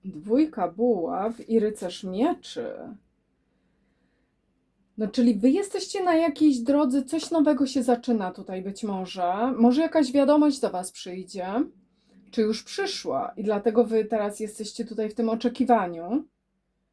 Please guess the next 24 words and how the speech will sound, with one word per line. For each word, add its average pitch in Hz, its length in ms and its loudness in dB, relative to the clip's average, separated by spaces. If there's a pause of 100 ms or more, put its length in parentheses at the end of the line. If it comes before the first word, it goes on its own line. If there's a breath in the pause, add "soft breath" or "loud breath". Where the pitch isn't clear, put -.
(920)
Y, 214 440 0
macie 370 260 2
w - 20 -4
sobie 415 260 0
dużo 339 220 2
energii, 285 540 4
wiecie? 240 680 -2
Jakby 233 640 4
taką 247 300 4
chęć 294 360 2
do 302 140 0
działania, 190 880 2
coś, 294 640 -2 (320)
potrzebujecie 294 640 2
tego 285 260 2
ognia, 202 680 2 (840)
bo, 240 680 6
no 233 140 4
i 254 100 2
są 262 180 4
dwie 262 160 4
dwójki, 247 480 0
to 220 80 -2
jest, 233 220 -4